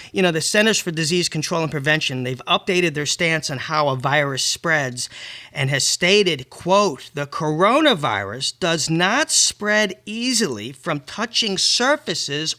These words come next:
or objects." Now, wait a minute. If that's the case, why are buffet restaurants being permanently closed down?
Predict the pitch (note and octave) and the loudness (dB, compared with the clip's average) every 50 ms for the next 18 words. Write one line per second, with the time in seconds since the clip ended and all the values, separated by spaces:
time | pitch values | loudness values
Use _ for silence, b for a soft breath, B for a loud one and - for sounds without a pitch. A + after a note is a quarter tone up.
0 | _ - F#3+ G3 G3+ A3 A3 - _ _ - G#3 A#3 B3+ C#4+ D#4+ F4+ F4+ C#4 G#3 | _ -6 -4 -2 -2 -2 -4 -6 _ _ -6 -2 0 0 0 0 -2 -2 -4 -2
1 | E3 E3+ E3+ A#2+ G2+ F2+ - _ - - - - - - - B B B B B | 0 2 2 2 0 -4 -6 _ -6 -2 0 0 0 -2 -6 B B B B B
2 | B B B B B - D3+ D3 F3 F3 E3 C#3 A#2 G#2+ G2+ - - _ _ _ | B B B B B -4 -2 2 4 4 4 2 0 -6 -8 -12 -16 _ _ _
3 | b b b b b b b b b G#3 F#3+ F#3 - - E3 D3 C#3+ F3 F#3+ A3+ | b b b b b b b b b 4 4 4 2 -4 -12 -8 -4 -2 0 0
4 | D4 E4 - - - - - G#3+ G3 - - - - - E3 C3+ A2+ A2 A#2+ B2+ | 0 0 -2 -6 -6 -4 -2 -2 -2 -2 -6 -12 -8 -6 -6 -6 -6 -8 -8 -8
5 | - - - - - _ _ _ _ - A3+ C4+ F#4+ G#4 A4+ A#4+ A#4 F#4+ A#3 A#3+ | -6 -6 -6 -8 -10 _ _ _ _ -16 -12 -8 -6 -4 -2 0 0 0 0 0
6 | B3 A3+ - A#3+ A#3 A3 G#3 G#3+ A3+ C4 - - - F#3 F3+ F#3 F3+ - - G3 | -2 -2 -2 -2 -2 -2 0 0 0 0 -2 -4 -4 -2 -2 -2 -4 -4 -4 -2
7 | G3 G3+ G3 - - - - G3+ G#3+ G#3+ G#3+ G#3+ G#3 G3+ G#3+ G#3 - - - - | -2 -2 -2 -4 -8 -8 -4 -2 0 0 0 -2 -4 -8 -10 -10 -10 -14 -10 -6
8 | F#3 F#3 F#3 F3+ F3 F3 E3 - _ - F3 E3 D3+ E3 F3+ E3+ D#3+ C#3 A2 F#2 | -4 -2 -2 0 -2 -2 -4 -6 _ -8 -8 -6 -4 -4 -4 -4 -4 -6 -8 -10
9 | - _ | -16 _